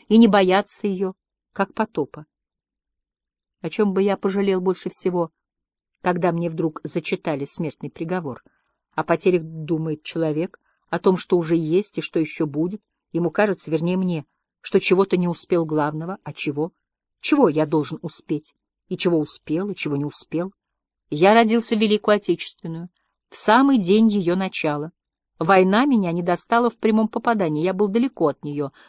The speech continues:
на Алтае, у Христа за пазухой. Война шла себе, отец воевал, в него попало четыре пули — но ни одна не убила, ему повезло. А я себе рос потихоньку, вместе с моими братьями и сестрами,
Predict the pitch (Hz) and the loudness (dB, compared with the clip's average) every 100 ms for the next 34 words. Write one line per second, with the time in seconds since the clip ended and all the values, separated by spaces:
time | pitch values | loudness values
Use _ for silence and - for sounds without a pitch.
0 | _ 190 214 233 - 156 147 214 196 233 | _ 2 4 2 0 -2 -2 -4 -2 -2
1 | - - 151 151 151 147 139 _ - _ | -2 -4 -2 -4 -6 -10 -10 _ -18 _
2 | _ _ _ 190 254 359 - 240 190 - | _ _ _ 4 4 2 2 0 0 -4
3 | 175 175 _ _ - 202 349 - 202 196 | -8 -10 _ _ -2 2 2 2 4 4
4 | 170 175 180 _ _ - 165 220 320 349 | 4 2 0 _ _ -4 4 6 6 4
5 | 214 180 175 170 220 302 285 - 185 170 | 2 4 2 0 0 0 0 0 0 0
6 | 165 _ _ - 175 175 165 170 175 208 | -4 _ _ -6 0 2 2 0 0 0
7 | 175 139 131 135 170 165 180 190 175 160 | -2 -4 -6 -2 -2 0 -2 -2 0 -2
8 | 131 _ - - - - 202 233 262 247 | -2 _ -20 -20 -4 4 6 6 4 4
9 | 233 311 339 - 185 180 180 165 - 156 | 4 2 0 -6 -6 -2 -2 -2 -6 -12
10 | _ _ _ 185 233 262 - 240 240 233 | _ _ _ 6 8 8 4 4 6 8
11 | 226 226 302 - 175 156 - 202 214 - | 6 6 4 2 -4 -4 0 0 -2 -6
12 | 180 | -6